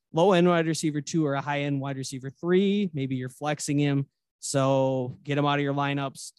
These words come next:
get him on your I R slots. Uh, and then Deontay Johnson, another big receiver injury this week, right knee injury. They s-, he, he had an M R I today.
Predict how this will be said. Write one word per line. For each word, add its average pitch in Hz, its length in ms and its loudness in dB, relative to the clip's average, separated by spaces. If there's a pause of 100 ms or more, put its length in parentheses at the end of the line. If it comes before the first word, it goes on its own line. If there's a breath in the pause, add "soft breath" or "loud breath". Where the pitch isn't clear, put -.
get 135 120 -4
him 135 80 0
on 143 140 2
your 147 120 2
I 139 260 0
R 143 100 -4
slots. 135 540 -6 (680)
Uh, 139 160 0
and 139 100 0
then 143 100 0
Deontay 147 420 0
Johnson, 139 600 -4 (320)
another 151 300 2
big 131 180 -4
receiver 131 340 -8
injury 127 300 -4
this 127 240 -6
week, 127 200 -8 (360)
right 165 240 2
knee 170 240 6
injury. 139 520 2 (440)
They 147 120 0
s-, - 460 -6 (100)
he, 156 220 0
he 143 280 2
had 175 180 2
an 208 60 2
M 196 140 2
R 180 120 0
I 170 140 0
today. 139 500 -6